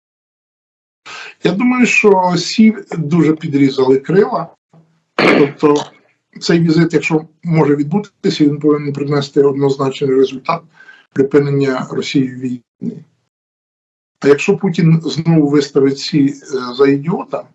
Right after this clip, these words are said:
а він вже виставив його з одною Олімпіадою, потім з другою олі-, Олімпіадою,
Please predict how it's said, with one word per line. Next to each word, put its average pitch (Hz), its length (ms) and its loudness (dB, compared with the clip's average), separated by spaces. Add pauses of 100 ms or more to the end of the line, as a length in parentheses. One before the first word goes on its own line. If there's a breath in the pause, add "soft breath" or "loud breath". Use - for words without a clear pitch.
а 135 120 -6
він 156 200 2 (100)
вже 143 240 2
виставив 139 600 0
його 139 400 4
з 135 120 -2
одною 190 340 0
Олімпіадою, 143 840 0
потім 139 320 -12
з - 80 -16
другою 170 360 2
олі-, 135 160 -4
Олімпіадою, 139 840 -8